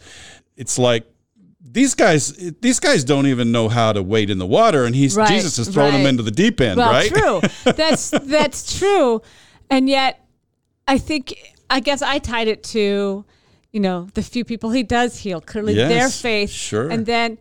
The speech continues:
Speaker 2: sends out the twelve. They could do these things, but it's through the faith of those that
Speaker 1: It,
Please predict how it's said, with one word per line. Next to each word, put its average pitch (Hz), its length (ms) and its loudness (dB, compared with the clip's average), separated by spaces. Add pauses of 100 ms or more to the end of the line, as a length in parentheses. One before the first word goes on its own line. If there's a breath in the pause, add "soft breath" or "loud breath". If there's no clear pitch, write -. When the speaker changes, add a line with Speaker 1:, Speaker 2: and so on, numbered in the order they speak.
(140)
Speaker 2:
sends 240 340 -4
out 247 200 2
the 233 80 -6
twelve. 339 520 0 (640 loud breath)
They 269 140 2
could 285 220 -6
do 294 160 -2
these 277 260 -4
things, 320 400 -4
but 294 260 -2
it's - 380 -6
through - 320 -10
the 220 100 -8
faith 208 320 -8
of 190 100 -16
those 190 200 -8
that 202 120 -12
Speaker 1:
It, - 80 -16